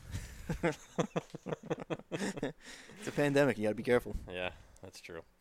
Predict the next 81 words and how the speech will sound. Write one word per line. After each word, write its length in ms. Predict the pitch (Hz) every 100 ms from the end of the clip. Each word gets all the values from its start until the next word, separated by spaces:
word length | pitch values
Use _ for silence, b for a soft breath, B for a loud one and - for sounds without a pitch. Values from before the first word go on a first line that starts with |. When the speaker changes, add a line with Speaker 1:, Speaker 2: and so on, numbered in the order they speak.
| b b b b
Speaker 2:
So 340 | 131 127 120
we 100 | 127
have 140 | 127 127
no 160 | 170
clarity 440 | - 117 95 90 87
on 80 | 85
the 60 |
bees. 280 | 82 85 90
We 80 | 107
have 140 | 95
no 120 | 98
idea 260 | 92 87 85
if 100 | -
they 140 | 87
die. 320 | 85 80 80 82
But 100 | 120
that's 200 | 180 -
Billy's 340 | - 135 120
little 140 | 107 98
fun 240 | - 101
fact. 260 | - 104 -
Fun 140 | 220
fact 240 | 220 196 135
for 60 |
me, 100 | 190
you 60 | 139
know, 100 | 120
I've 140 | 113 107
never, 600 | 113 139 175 190 196 - -
ah, 180 | 104 - - - -
this 240 | - - -
is 100 | - -
Speaker 1:
You 80 | 120
never 160 | 117 113
been 80 |
stung 180 | 107 123
by 80 | 131
a 40 |
bee? 120 | 143 170 -
Speaker 2:
Yep, 280 | 135 139 151 -
and 120 | 107 110
I 120 | 107
never 280 | 113 139 139
should 160 | 131
have 60 | 113
said 180 | 139 113
it 140 | -
because 180 | 101 101
now 240 | 117 123
I 60 | 113
know 140 | 117
today 260 | - 113 107
I'm 100 | 98
getting 180 | 95 98
stung 240 | - 98
by 100 | 92
a 80 | 87
bee. 160 | 82 76 -
Speaker 1:
Just, 220 | - 117 - -
all 80 | 104
right, 120 | -
we're 120 | 117
Speaker 2:
There's 100 | 143
Speaker 1:
not, 80 | 120
Speaker 2:
a 20 |
Speaker 1:
we're 60 | 147
gonna 120 | 151
Speaker 2:
thousand 160 | - 135
Speaker 1:
steer, 100 | 160 156
Speaker 2:
percent 160 | 120
chance 240 | - 107 -
I'm 80 |
Speaker 1:
we're 60 | 135
Speaker 2:
getting 100 | 131
stung 120 | - 147
Speaker 1:
steering 180 | 151
Speaker 2:
by 40 | 147
a 20 |
bee 0 |
now. 40 | -
Speaker 1:
clear 460 | 143 139 131 127